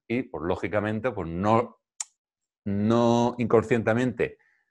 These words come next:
no quiero o no puedo montar un negocio. Y también el tema económico, pues, eh, claro, es como que el dinero de alguna forma es malo. No tengas dinero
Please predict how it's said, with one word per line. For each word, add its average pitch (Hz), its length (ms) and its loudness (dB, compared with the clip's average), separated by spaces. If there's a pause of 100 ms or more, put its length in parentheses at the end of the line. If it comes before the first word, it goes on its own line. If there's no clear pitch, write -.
(220)
no 131 300 4
quiero 139 500 8
o 101 120 2
no 110 240 2
puedo 117 200 4
montar 113 340 4
un 107 120 0
negocio. 147 640 4 (1200)
Y 113 100 4
también 95 420 0
el 80 300 -4
tema 92 320 2
económico, 107 680 0
pues, - 280 -10
eh, 69 320 -12
claro, 82 200 -2
es 78 60 -8
como 90 260 -4
que 95 80 -4
el 85 100 -4
dinero 90 600 -4
de 78 220 -14
alguna 80 340 -8
forma 87 600 -8
es 104 200 0
malo. 76 320 -6
No 80 160 -8
tengas 95 300 0
dinero 123 520 2